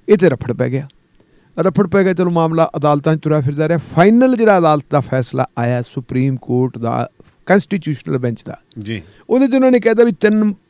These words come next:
Speaker 1: ਜਿਹੜੇ ਹੈਗੇ ਆ ਮਾਮਲੇ ਆ ਕੇਂਦਰ ਦੇ,
Speaker 2: ਜੀ।
Speaker 1: ਜਿੱਥੇ ਕੇਂਦਰ ਸਿੱਧੇ ਤੌਰ ਤੇ ਉੱਤੇ, ਅ, ਉਹਨਾਂ
Speaker 2: ਹਾਂ।
Speaker 1: ਨੂੰ, ਉਹਨਾਂ, ਅ, ਤਾਕਤਾਂ ਨੂੰ ਇਸਤੇਮਾਲ ਕਰ
Speaker 2: ਇਸਤੇਮਾਲ
Speaker 1: ਸਕਦਾ।
Speaker 2: ਕਰਦੀ ਆ।
Speaker 1: Law and Order ਦੇ ਮਾਮਲੇ 'ਚ,
Speaker 2: ਹੂੰ, ਹੂੰ।
Speaker 1: ਪੁਲਿਸ ਦੇ ਮਾਮਲੇ 'ਚ ਤੇ ਲੈਂਡ ਦੇ ਮਾਮਲੇ 'ਚ।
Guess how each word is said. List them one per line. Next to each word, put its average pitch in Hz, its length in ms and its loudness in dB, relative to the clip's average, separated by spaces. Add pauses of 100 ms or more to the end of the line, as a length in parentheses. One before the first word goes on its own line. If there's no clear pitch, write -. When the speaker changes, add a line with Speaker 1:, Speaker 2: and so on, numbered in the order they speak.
(160)
Speaker 1:
ਜਿਹੜੇ 165 260 4
ਹੈਗੇ 156 240 2
ਆ 156 40 2
ਮਾਮਲੇ 131 400 0
ਆ 147 120 -2
ਕੇਂਦਰ 120 300 0
ਦੇ, - 140 -20 (240)
Speaker 2:
ਜੀ। 104 120 -8
Speaker 1:
ਜਿੱਥੇ 143 260 -2
ਕੇਂਦਰ 139 240 -2
ਸਿੱਧੇ 180 320 -4
ਤੌਰ 139 220 0
ਤੇ 131 160 -2
ਉੱਤੇ, 127 360 -4
ਅ, - 580 -20 (400)
ਉਹਨਾਂ 151 200 0
Speaker 2:
ਹਾਂ। 143 60 -2
Speaker 1:
ਨੂੰ, 143 120 -2
ਉਹਨਾਂ, 151 280 -2
ਅ, 131 640 -8
ਤਾਕਤਾਂ 135 320 -2
ਨੂੰ 139 160 -6
ਇਸਤੇਮਾਲ 135 420 0
ਕਰ 123 100 -4
Speaker 2:
ਇਸਤੇਮਾਲ 117 240 -6
Speaker 1:
ਸਕਦਾ। 101 80 -12
Speaker 2:
ਕਰਦੀ 85 220 -20
ਆ। - 40 -20 (380)
Speaker 1:
Law 151 280 6
and 175 160 6
Order 175 140 2
ਦੇ 190 80 6
ਮਾਮਲੇ 190 320 6
'ਚ, - 120 -4 (220)
Speaker 2:
ਹੂੰ, 123 60 -10
ਹੂੰ। 104 160 -12 (200)
Speaker 1:
ਪੁਲਿਸ 175 260 4
ਦੇ 196 100 4
ਮਾਮਲੇ 190 360 6
'ਚ - 180 -8 (340)
ਤੇ 170 100 2
ਲੈਂਡ 151 480 2
ਦੇ 139 120 4
ਮਾਮਲੇ 120 320 -2
'ਚ। - 140 -20